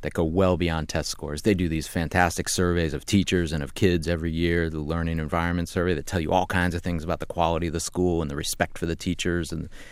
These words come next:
the teachers' attitudes towards the kids. So what we've done at Inside Schools is collect all of that stuff and give parents and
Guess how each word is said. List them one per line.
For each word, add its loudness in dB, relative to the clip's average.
the -16
teachers' 2
attitudes 4
towards -2
the -10
kids. 0
So 4
what 10
we've 4
done 8
at 8
Inside 6
Schools 12
is 2
collect 6
all 10
of 10
that 4
stuff 2
and 4
give 0
parents 4
and 2